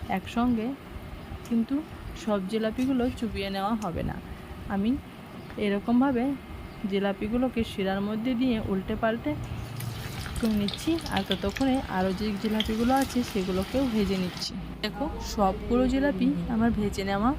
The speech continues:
কমপ্লিট, সুন্দর ভেজে নিয়েছি। এবার শিরাতে ডুবিয়ে আমি জিলাপিগুলোকে তুলে নিচ্ছি। একটু গরম হয়ে আছে, তাই একটু সাবধানে আস্তে আস্তে তুলে নিচ্ছি। ঠিক এরকমভাবে আমি সব জিলাপিগুলোকে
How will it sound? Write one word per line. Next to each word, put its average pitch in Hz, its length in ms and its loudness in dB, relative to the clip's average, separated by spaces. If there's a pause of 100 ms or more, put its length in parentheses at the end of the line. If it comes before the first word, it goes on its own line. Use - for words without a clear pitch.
(380)
কমপ্লিট, 185 520 2 (540)
সুন্দর 220 280 2 (100)
ভেজে 208 260 2
নিয়েছি। 214 300 0 (340)
এবার 202 160 2 (420)
শিরাতে 196 480 4
ডুবিয়ে 254 360 6 (240)
আমি 202 200 2
জিলাপিগুলোকে 202 720 2 (280)
তুলে 208 280 4
নিচ্ছি। - 300 0 (160)
একটু - 140 -2 (120)
গরম 190 340 2
হয়ে 277 220 6
আছে, 226 200 0 (360)
তাই 214 140 -2
একটু - 140 -2 (120)
সাবধানে 214 480 2 (160)
আস্তে - 280 0
আস্তে 190 180 -4 (100)
তুলে 196 240 2
নিচ্ছি। 180 280 -2 (1300)
ঠিক 247 160 4 (200)
এরকমভাবে 240 580 4 (220)
আমি 208 140 4 (120)
সব 190 160 4 (120)
জিলাপিগুলোকে 247 720 4